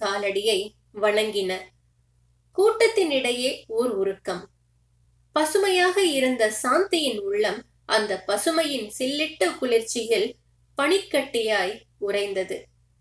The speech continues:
திருமணம் காண வந்த உறவினர் அனைவரும்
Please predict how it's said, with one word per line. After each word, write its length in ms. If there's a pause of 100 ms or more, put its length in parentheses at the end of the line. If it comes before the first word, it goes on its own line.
(400)
திருமணம் 560
காண 300
வந்த 340
உறவினர் 600
அனைவரும் 640